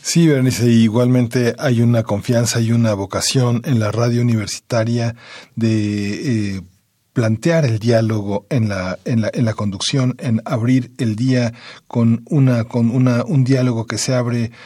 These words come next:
a partir de dos voces con la comunidad universitaria, con las, con los académicos, con las, con las hombres y mujeres de este país que piensan,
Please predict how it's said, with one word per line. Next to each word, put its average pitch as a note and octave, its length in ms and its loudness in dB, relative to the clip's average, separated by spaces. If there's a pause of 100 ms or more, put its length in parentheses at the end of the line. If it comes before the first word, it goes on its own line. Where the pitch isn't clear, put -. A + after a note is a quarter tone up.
(160)
a G#2+ 100 -6
partir A#2+ 500 0
de A2 180 -2
dos A#2 280 -2
voces C3 400 -2
con G#2 320 -6 (260)
la A2+ 140 -2
comunidad A#2 480 2
universitaria, C3 880 0
con A2+ 240 -2
las, F#2+ 180 -4
con A2 160 -6
los F#2+ 140 -6
académicos, A#2+ 720 -2
con G#2 240 -6
las, - 240 -8 (120)
con G#2+ 140 -4
las - 200 -8
hombres B2+ 320 0
y - 20 -2
mujeres A2+ 480 -6 (400)
de A#2+ 100 0
este B2 220 -2
país B2 320 -2
que A#2 120 -6
piensan, C3 680 0